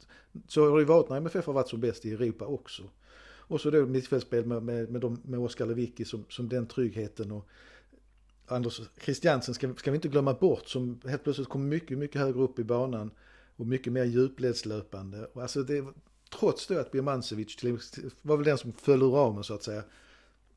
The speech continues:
så är det ju väldigt mycket som klickar i den här matchen på helheten. Bergets förmåga på kanten, inte bara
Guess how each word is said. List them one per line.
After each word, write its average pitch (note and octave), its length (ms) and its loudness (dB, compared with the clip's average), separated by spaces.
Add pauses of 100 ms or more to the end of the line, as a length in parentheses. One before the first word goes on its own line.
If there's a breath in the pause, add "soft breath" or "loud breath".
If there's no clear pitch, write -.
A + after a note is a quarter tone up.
(140)
så - 160 -4
är D3+ 80 4
det C3+ 60 -2
ju A#2+ 80 -2
väldigt B2+ 500 0
mycket C3 280 -6
som A#2+ 120 -10
klickar A#2+ 640 -6
i - 20 -8
den A#2 140 -6
här B2 120 -6
matchen A2+ 360 -8
på G#2+ 100 -12
helheten. G#2 580 -8
Bergets B2 760 -2
förmåga A#2+ 440 -2
på A2+ 140 -8
kanten, A2+ 460 -4
inte B2 180 -4
bara A#2 260 -2